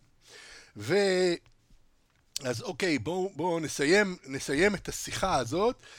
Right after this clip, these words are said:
הפרק הראשון של אמונה בעידן הספק, ונסכם ונאמר שהסדרת השיחות הזאת עוסקת באמת באמונה בעידן הספק, בכל המובנים שדיברנו על אמונה כאן,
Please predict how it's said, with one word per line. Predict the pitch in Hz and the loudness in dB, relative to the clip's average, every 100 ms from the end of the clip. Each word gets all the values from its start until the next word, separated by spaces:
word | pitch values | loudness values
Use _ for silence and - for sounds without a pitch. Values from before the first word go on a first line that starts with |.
| - - | -20 -6
הפרק | 156 143 139 131 123 180 160 160 | 4 6 8 8 6 2 0 0
הראשון | 139 120 - 175 165 156 - - - | -2 -2 0 2 0 -2 -14 -20 -14
של | - 156 139 | -6 -4 -2
אמונה | 135 139 151 | -2 0 2
בעידן | 139 135 135 | 2 -2 -4
הספק, | - 110 - 208 247 - - - - - | -6 -8 2 2 2 -2 -20 -20 -20 -10
ונסכם | 104 139 131 131 127 - 123 - 131 196 202 165 165 | 0 4 6 6 4 0 -6 -4 -4 2 2 2 0
ונאמר | 139 135 175 185 156 156 - - - | -2 2 4 6 4 0 -8 -20 -12
שהסדרת | - - 127 120 - - 120 113 107 104 104 - 107 104 - 117 127 160 | -6 -2 0 0 -2 -6 -4 0 0 -2 -6 -6 -6 -6 -8 -6 -2 -2
השיחות | 131 - - 220 233 | -4 -8 -4 -2 -2
הזאת | 190 175 | -6 -6
עוסקת | 208 - 233 202 165 139 - | -6 -4 -2 -2 -2 -6 -4
באמת | 117 147 151 143 - - - - | -4 0 -2 -2 -10 -20 -20 -8
באמונה | 113 151 139 143 165 | -2 -2 -2 -2 -2
בעידן | 143 113 151 | -2 -2 -2
הספק, | 123 - - 214 175 - - - - - | -4 -10 -6 0 0 -2 -10 -20 -20 -10
בכל | 120 113 202 | -6 -2 0
המובנים | 175 139 123 147 139 | 0 0 -2 -2 -2
שדיברנו | - 120 117 147 156 143 | -2 -4 0 2 2 0
על | 131 | -4
אמונה | 117 120 139 131 | -6 -4 -2 -2
כאן, | - 170 180 | 2 2 2